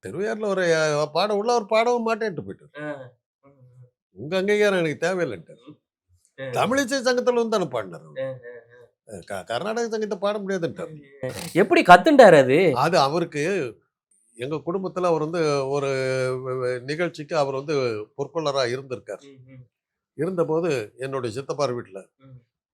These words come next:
Speaker 1: நல்லா பாடிக்கிட்டு இருக்கிறாருன்னும் போது அவரை வந்து சினிமாவுல, அங்க தருமபுரியில தான் அவரை வந்து சினிமாவுக்கு கூட்டு போய் பாட வைக்கலாம்னு இது பண்ணி, கே சுப்பிரமணியங்கிற ஒரு டைரக்டர் தான் அவரை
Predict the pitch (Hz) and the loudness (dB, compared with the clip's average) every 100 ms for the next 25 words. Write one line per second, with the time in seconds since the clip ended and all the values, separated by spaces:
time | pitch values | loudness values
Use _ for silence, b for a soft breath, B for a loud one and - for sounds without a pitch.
0 | _ _ 117 175 233 220 - 190 208 180 | _ _ -6 -2 0 0 2 2 2 -2
1 | 151 139 147 143 127 123 131 104 95 104 | -4 -2 0 0 -2 -6 -6 -6 -8 -10
2 | _ _ _ _ _ _ - 156 202 180 | _ _ _ _ _ _ 0 2 4 4
3 | 180 208 - 202 240 226 202 147 143 127 | 4 0 -2 -2 0 0 4 4 2 0
4 | 135 208 226 190 160 156 180 156 139 143 | 0 2 0 0 -2 -2 0 0 0 -2
5 | 151 - 165 196 156 117 117 104 120 127 | -6 -6 -6 -4 -4 -4 -8 -8 -12 -12
6 | 110 127 123 135 135 117 123 127 117 110 | -10 -10 -6 -4 -4 -6 -6 -6 -6 -10
7 | 113 123 175 - 180 214 196 175 180 165 | -12 -12 -12 -2 0 0 -4 -8 -6 -4
8 | 160 147 139 123 113 127 120 101 117 135 | -4 -2 -2 -2 -2 -2 -2 -10 -6 -4
9 | 107 95 | -4 -6